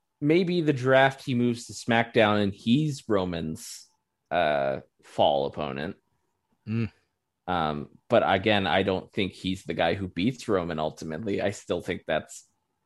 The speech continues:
Speaker 1: The Rock or Brock Lesnar, like, um, or that level of guy. So, but,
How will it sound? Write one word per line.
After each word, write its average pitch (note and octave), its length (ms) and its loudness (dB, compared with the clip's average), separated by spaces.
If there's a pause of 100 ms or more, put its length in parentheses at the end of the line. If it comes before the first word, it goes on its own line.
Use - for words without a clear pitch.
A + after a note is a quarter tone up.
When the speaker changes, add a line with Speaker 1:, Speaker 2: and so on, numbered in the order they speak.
(680)
Speaker 1:
The G#2 120 0
Rock F2 480 0
or D2+ 540 -4
Brock G2+ 260 0
Lesnar, G#2+ 540 -2 (200)
like, G2 360 -2 (1500)
um, D2+ 580 -2
or F#2+ 200 0
that F#2 300 0
level F#2 280 -2
of D#2 120 -10
guy. F2 400 2
So, F2 300 -2
but, - 300 -2